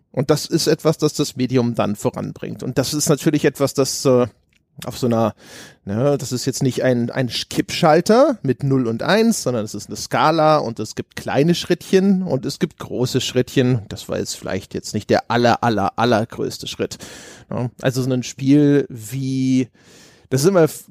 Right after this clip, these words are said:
schwierig dann, wenn man sowas dann genau festmachen soll, weil die Unterscheidung ist häufig immer zwischen, welcher Titel hat es popularisiert und welcher hat's erfunden.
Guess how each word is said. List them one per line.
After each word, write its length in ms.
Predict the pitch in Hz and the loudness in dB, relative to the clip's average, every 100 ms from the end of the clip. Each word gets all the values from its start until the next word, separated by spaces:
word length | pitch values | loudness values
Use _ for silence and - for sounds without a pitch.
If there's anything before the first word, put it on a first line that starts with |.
| - - | -20 -18
schwierig 480 | - 170 170 170 - | -10 -4 0 -2 0
dann, 400 | 151 151 143 139 | 0 2 -2 -2
wenn 140 | 147 | 0
man 180 | 139 135 | 0 0
sowas 300 | 143 143 147 | 2 2 2
dann 260 | 139 123 | -2 -2
genau 320 | - 120 120 143 | -4 -2 0 0
festmachen 760 | - 175 - 135 147 143 131 | 0 -2 0 -4 -2 -4 -6
soll, 640 | - - - 139 160 185 156 | -12 -8 0 4 6 4 4
weil 240 | 143 139 | 2 2
die 260 | 131 139 135 | 0 -2 0
Unterscheidung 640 | 127 139 123 131 151 151 | 0 -2 0 2 2 2
ist 160 | 135 151 | 0 2
häufig 380 | 143 147 139 143 | 2 2 -2 -2
immer 220 | 139 131 | -2 -2
zwischen, 440 | 143 - 139 131 | -4 -4 -4 0
welcher 240 | 131 143 135 | 0 2 2
Titel 280 | 156 143 | 0 0
hat 120 | 127 123 | -2 -2
es 140 | - | -6
popularisiert 960 | - 156 180 170 156 156 - 160 165 147 | -4 -2 2 0 0 -2 0 2 2 2
und 120 | 127 | -2
welcher 260 | 127 131 | -2 0
hat's 180 | 117 - | 0 -2
erfunden. 580 | - - 214 220 180 | -6 0 2 2 2